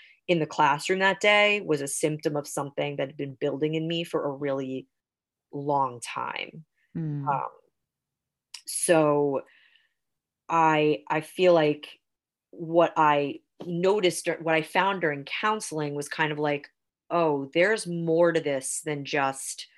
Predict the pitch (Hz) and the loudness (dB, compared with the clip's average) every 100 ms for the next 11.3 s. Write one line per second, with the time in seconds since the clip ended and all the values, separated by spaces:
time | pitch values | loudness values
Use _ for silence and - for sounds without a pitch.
0 | _ _ - 160 160 151 151 143 135 - | _ _ -2 2 2 0 -2 -2 -8 -12
1 | - 143 - - - - - 151 147 139 | -8 -8 -8 -10 -12 -16 -8 -4 -4 -6
2 | - 139 143 - - - - - - - | -8 -10 -8 -10 -10 -10 -10 -10 -10 -14
3 | - - - - - 147 156 147 135 - | -18 -20 -20 -18 -8 -2 0 0 -2 -10
4 | _ _ _ _ _ _ - - 160 185 | _ _ _ _ _ _ -20 -6 2 4
5 | 175 175 180 185 180 160 151 147 - 156 | 4 2 4 6 6 6 4 0 -4 -4
6 | 151 151 - 160 160 156 156 151 - 160 | -2 -2 -4 -8 -6 -4 -6 -6 -4 -4
7 | 147 143 139 - 147 139 131 135 - - | -2 -4 -6 -4 -2 0 -2 -6 -10 -10
8 | - _ _ _ _ - 156 139 127 123 | -12 _ _ _ _ -2 0 0 -2 -8
9 | - 185 170 160 139 - 165 151 151 147 | -4 0 0 0 -4 0 2 2 2 -4
10 | 139 - 156 147 147 - 143 - 151 - | -6 -6 -4 -2 -2 -4 -8 -6 -8 -6
11 | - - | -6 -8